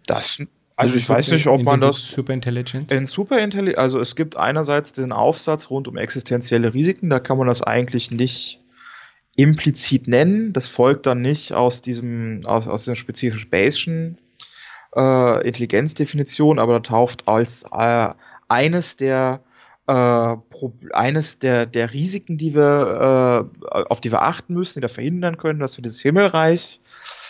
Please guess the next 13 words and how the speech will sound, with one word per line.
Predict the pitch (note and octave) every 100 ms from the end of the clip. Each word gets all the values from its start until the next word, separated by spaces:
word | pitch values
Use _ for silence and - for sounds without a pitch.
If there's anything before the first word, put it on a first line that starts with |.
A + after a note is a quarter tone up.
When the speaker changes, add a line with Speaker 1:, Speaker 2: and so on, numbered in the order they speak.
| - -
Speaker 1:
äh, | C3
erreichen, | C3+ C3 B2+ B2 A#2+ A2+ G#2+ G#2+ D#3+ - E3+
das | E3
Technologische, | - C#3+ D3 D3+ C3+ C3+ C3 C3+ C#3
ist | G#2+ A#2+ -
neben | A2+ A2+ D3 E3 E3+ E3 D#3+ D#3+ D3+ D3 -
Meteoriteneinschlägen, | A2+ C3 C3 B2 A#2+ A#2+ D#3 E3 A2 C#3 E3+ F3 - E3 D#3+ E3 E3 D#3+ D#3+ D#3+ D#3 - - _ _ _ -
böser | C3+ D#3+ F3 E3
Superintelligenz, | D3 D#3+ D#3+ C#3 C3+ C#3+ C#3+ D3 B2 C3 C#3+ - - - _ _ _ _ _ -
der | B2
globalen | B2 A2+ A2+ A#2 C3+
Dominanz | B2+ A#2+ A2+ B2 D3+ -
einer | A#2 A#2+ A2